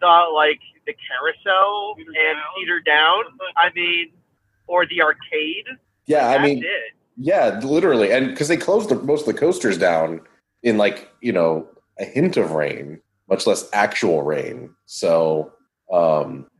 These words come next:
Speaker 3: I agree. I think that they need some more indoor stuff that's not just, you know, shows. Uh, not that shows are bad.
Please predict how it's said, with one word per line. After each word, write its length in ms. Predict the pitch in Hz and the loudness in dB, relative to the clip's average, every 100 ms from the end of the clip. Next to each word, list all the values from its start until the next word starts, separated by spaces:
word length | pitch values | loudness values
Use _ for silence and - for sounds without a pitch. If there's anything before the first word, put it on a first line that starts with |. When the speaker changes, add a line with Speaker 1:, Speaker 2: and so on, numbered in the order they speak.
| _ | _
Speaker 3:
I 120 | 127 | -2
agree. 340 | 165 120 135 113 | 0 2 2 4
I 80 | 107 | 2
think 180 | 147 131 | 0 0
that 160 | 131 | 0
they 100 | 120 | 2
need 500 | 117 113 120 120 117 | 2 2 2 2 -2
some 180 | - 117 | -6 0
more 320 | 104 104 107 - | 2 2 2 0
indoor 400 | 107 113 101 90 | 0 2 2 2
stuff 340 | - 92 82 | 2 0 0
that's 200 | 85 - | -4 -8
not 300 | 98 92 95 | 0 0 0
just, 440 | 90 98 85 - - - | -2 -2 -2 -4 -12 -8
you 60 | |
know, 240 | 95 80 76 | -2 0 -2
shows. 960 | - - 107 90 71 65 64 - - _ _ _ 80 | -2 2 4 4 0 -8 -12 -14 -16 _ _ _ 0
Uh, 440 | 80 73 69 71 69 | 2 4 2 0 -2
not 200 | 90 107 | 0 0
that 80 | 123 | 0
shows 260 | - 156 156 | 0 0 0
are 60 | |
bad. 540 | 196 175 131 160 220 | 0 2 2 2 0